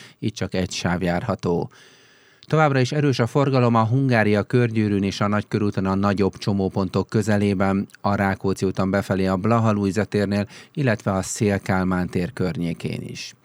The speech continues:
A hatodik kerületben lezárták a Csengeri utcát a Hunyadi tér és a Király utca közötti szakaszon felújítás miatt.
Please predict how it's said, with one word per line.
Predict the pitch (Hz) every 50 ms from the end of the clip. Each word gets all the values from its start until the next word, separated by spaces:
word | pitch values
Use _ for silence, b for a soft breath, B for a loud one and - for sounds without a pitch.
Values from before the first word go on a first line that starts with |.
| B B B B B B B B B B
A | - 107
hatodik | 113 147 156 - 170 151 127
kerületben | - 156 151 143 135 127 120 120 113 113 113
lezárták | 120 131 123 131 117 110 - - 127 123
a | - 113
Csengeri | - - 131 127 127 113 107 101 104
utcát | 104 107 104 - - 113 107 104 104 -
a | - 92 95 95
Hunyadi | 76 104 104 104 104 104 107 104 107 107
tér | - 123 113 110
és | 107 95 - -
a | 95
Király | 92 - - 98 90 95 92 92 92
utca | 90 87 - 95
közötti | - - 101 92 98 92 - 98
szakaszon | - - 110 101 - 104 98 - 104 95 92 92 -
felújítás | - - - 101 95 87 90 92 - - - 92 90 - - -
miatt. | - 95 92 87 87 - - - _ B B